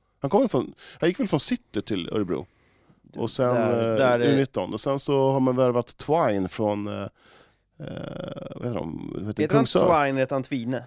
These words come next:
Speaker 1: Twine. Jag har spelat bandy med hans farsa.
Speaker 2: Har du gjort det?
Speaker 1: Mm. Patrik.
Speaker 2: Robin heter den här killen i alla fall.
Speaker 1: Robin Twine, ja. Eh, jag tror, eh, Patrik Twine är Skottlands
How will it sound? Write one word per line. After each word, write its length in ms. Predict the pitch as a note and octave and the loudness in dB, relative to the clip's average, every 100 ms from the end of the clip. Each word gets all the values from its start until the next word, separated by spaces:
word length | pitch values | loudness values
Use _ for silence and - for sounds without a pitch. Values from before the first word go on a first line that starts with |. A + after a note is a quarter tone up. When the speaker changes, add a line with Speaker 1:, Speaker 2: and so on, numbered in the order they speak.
| - | -8
Speaker 1:
Twine. 400 | - - G#1+ C#2 _ | -6 -6 -6 -10 _
Jag 140 | G#2+ | -2
har 40 | B2+ | 0
spelat 320 | - D#3+ - | 2 2 4
bandy 400 | C#3+ C3 A#2+ B2+ | 4 4 6 6
med 60 | |
hans 160 | B2 G2 | 6 4
farsa. 260 | G2 - - - | 0 -2 -6 -2
Speaker 2:
Har 80 | F3+ | 0
du 60 | |
gjort 120 | C4+ | 0
det? 300 | - - - | -6 -14 -6
Speaker 1:
Mm. 120 | C3 F#3+ _ - - - - - | -6 -6 _ -20 -20 -20 -20 0
Patrik. 420 | D#3+ E3+ - - _ _ | 2 4 0 -12 _ _
Speaker 2:
Robin 420 | B2+ D#3 F3 C3+ A#2 | -4 -4 -2 -4 -2
heter 240 | A#2+ A2+ | -4 -6
den 80 | A#2 | -6
här 100 | B2+ | -6
killen 260 | G#2 D2+ | -8 -14
i 20 | E2 | -14
alla 100 | B2+ | -16
fall. 140 | - _ _ _ _ - | -18 _ _ _ _ -2
Speaker 1:
Robin 320 | C#3 G#2+ D#2 | 0 0 -4
Twine, 340 | - - - - | -6 -10 -8 -4
ja. 200 | A#2+ B2+ _ - - | -4 -4 _ -20 -4
Eh, 60 | A#2+ A#2 A2+ A2 A2 G#2+ G#2 | 4 6 6 6 4 4 4
jag 100 | G#2+ | 0
tror, 340 | - D3 - - - D#2+ - D#2 | 0 -2 0 -4 -6 -8 -8 -8
eh, 60 | F#2+ | -2
Patrik 380 | C3 C#3 B2+ | 0 0 -4
Twine 420 | - A2+ A2+ A2 F#2+ | -6 -4 -2 -4 -2
är 240 | G#2 G2+ | -2 -2
Skottlands 960 | - - A2 - A2 A2 G#2+ - - | -6 -6 -6 -4 -2 -2 -2 -8 -14